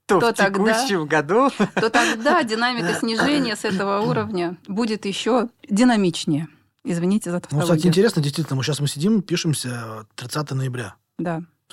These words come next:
Speaker 2: А
Speaker 3: И
Speaker 2: интрига сохраняется по полной.
Speaker 3: материал выйдет, э, в январе. Ставка у нас через две недели.
Speaker 1: <clears throat> Да.
Speaker 3: И
Speaker 1: Мы где-то
Speaker 3: прям
Speaker 1: посередине прям.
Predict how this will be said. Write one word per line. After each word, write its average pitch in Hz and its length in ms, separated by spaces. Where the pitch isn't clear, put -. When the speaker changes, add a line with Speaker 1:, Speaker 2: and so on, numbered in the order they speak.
Speaker 2:
А 190 100
Speaker 3:
И 196 60
Speaker 2:
интрига 247 260
сохраняется 214 640
по 208 120
полной. 151 200
Speaker 3:
материал 170 320
выйдет, 170 500
э, 127 600
в 120 80
январе. 135 460
Ставка - 420
у - 40
нас 151 140
через 131 240
две 143 120
недели. 117 440
Speaker 1:
<clears throat> - 1000
Да. 110 300
Speaker 3:
И 147 60
Speaker 1:
Мы 151 80
где-то 143 180
Speaker 3:
прям 139 120
Speaker 1:
посередине 123 560
прям. 120 300